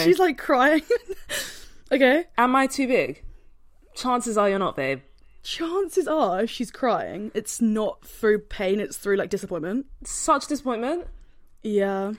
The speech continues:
Speaker 2: And
Speaker 1: That
Speaker 2: then
Speaker 1: made me laugh so hard.
Speaker 2: when Needy, who's Meg-, what's Megan Fox's name in the movie? I keep, I never remember
Speaker 1: Jennifer,
Speaker 2: names.
Speaker 1: are you actually
Speaker 2: Oh my
Speaker 1: fucking
Speaker 2: gosh.
Speaker 1: stupid? <laughs> I can't actually <laughs> believe you just said that.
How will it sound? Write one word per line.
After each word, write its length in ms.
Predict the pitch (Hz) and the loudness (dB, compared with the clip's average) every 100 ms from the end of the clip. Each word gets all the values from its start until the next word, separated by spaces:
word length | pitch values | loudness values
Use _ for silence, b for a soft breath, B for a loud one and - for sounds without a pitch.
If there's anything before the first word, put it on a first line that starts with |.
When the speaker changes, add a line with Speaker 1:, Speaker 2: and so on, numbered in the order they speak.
| - | -2
Speaker 2:
And 300 | 262 269 - | 2 2 8
Speaker 1:
That 320 | 330 403 370 | 10 12 12
Speaker 2:
then 100 | 247 | 10
Speaker 1:
made 60 | 262 | 6
me 80 | 262 | 4
laugh 280 | 247 233 233 | 2 2 0
so 320 | - 233 214 | -4 -2 -2
hard. 380 | 214 208 196 220 | -2 -2 -4 -4
Speaker 2:
when 540 | 226 254 302 294 277 | 0 2 2 2 -2
Needy, 640 | 220 240 269 214 160 120 - | -2 0 0 0 0 -2 -4
who's 320 | 226 330 370 | 4 6 6
Meg-, 180 | 320 339 | 2 -2
what's 240 | 240 349 339 | 0 -2 0
Megan 260 | 339 311 | 0 0
Fox's 320 | 285 277 202 | -2 -2 -2
name 220 | 180 170 175 | -2 -2 -2
in 60 | |
the 60 | 170 | -2
movie? 280 | 165 131 113 | -2 -2 -4
I 80 | 170 | -4
keep, 220 | - 214 | -8 -6
I 100 | 214 | -2
never 320 | 226 240 254 240 | 0 0 0 0
remember 300 | 226 320 330 | 2 2 0
Speaker 1:
Jennifer, 180 | 156 | -2
Speaker 2:
names. 60 | 233 | -2
Speaker 1:
are 20 | |
you 220 | 254 294 - - | 0 0 2 6
actually 80 | 311 | 8
Speaker 2:
Oh 540 | 302 269 247 233 220 | 10 8 6 4 2
my 200 | 208 208 | 2 0
Speaker 1:
fucking 80 | 190 208 | 2 6
Speaker 2:
gosh. 480 | 202 294 277 - - | 6 6 0 -10 -10
Speaker 1:
stupid? 1000 | - - 480 - 480 - - - - - - - - - | -6 -4 -4 -4 -4 -6 -14 -18 -14 -14 -14 -18 -20 -2
<laughs> 180 | 311 - - - - - - - - - - - - B B B B | -2 -2 -14 -20 -20 -20 -20 -20 -20 -20 -20 -20 -14 B B B B
I 120 | 349 370 | 6 8
can't 460 | 381 339 339 339 | 10 10 10 8
actually 260 | 339 - 403 | 2 -2 -4
<laughs> 20 | |
believe 320 | 370 - 392 640 | 0 0 2 0
you 340 | - 784 719 - | 0 -2 -2 0
just 320 | 719 - - | -2 -2 6
said 180 | 740 - - | 6 6 0
that. 680 | - - - - _ - | 0 -2 -20 -20 _ -20